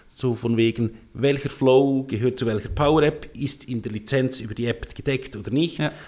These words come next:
Speaker 1: kann man teilweise von Hand über PowerShell assoziieren, hat er erklärt.
Speaker 2: Okay.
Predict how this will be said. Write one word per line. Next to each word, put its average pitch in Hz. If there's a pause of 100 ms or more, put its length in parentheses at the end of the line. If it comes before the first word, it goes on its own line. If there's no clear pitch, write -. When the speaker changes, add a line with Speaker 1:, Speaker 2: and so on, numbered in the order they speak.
(100)
Speaker 1:
kann 139
man 120
teilweise 117
von 101
Hand 143
über 131
PowerShell 120 (380)
assoziieren, 131
hat 175
er -
erklärt. 180
Speaker 2:
Okay. 160